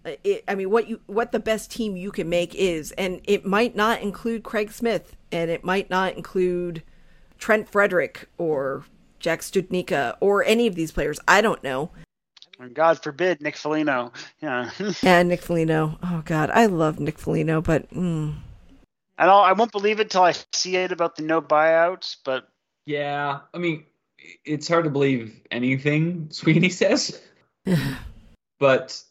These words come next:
Speaker 3: because, um,
Speaker 1: 'Cause he's a fucking liar.
Speaker 3: Yeah. I mean, hey, uh, a year ago, we had, uh, was it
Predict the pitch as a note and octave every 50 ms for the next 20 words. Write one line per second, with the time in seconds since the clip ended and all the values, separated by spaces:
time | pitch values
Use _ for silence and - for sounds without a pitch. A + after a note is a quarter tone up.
0 | _ _ _ _ _ _ _ _ - C3 B2+ B2 A#2 A2+ A#2+ A#2 A#2 A2+ A2+ A2+
1 | A2+ A2 A2+ A2 G#2+ G#2+ G#2+ - _ - - B3+ B3 D#4 D4+ D#4 D4 - E4+ E4
2 | E4 D#4 D4+ D4 C#4+ C#4 C4+ A#3 F#3+ F3 A3 - - _ _ _ _ _ D#3+ D#3
3 | A#2+ - - - _ - G#3 A#3 B3 A3 - - - - _ _ _ _ - F3+
4 | F3+ D#3+ - - - _ _ _ _ _ _ _ _ - C3+ A2 - C#3+ E3+ G3+
5 | G#3 G3 F3+ D3+ D3 B2+ A2 G2+ - - - _ A#2+ C#3 D3 C#3+ C#3+ C#3 C#3 C#3
6 | C#3 C3+ C3 B2+ B2 B2+ C3 C3 B2 A#2 A#2 - -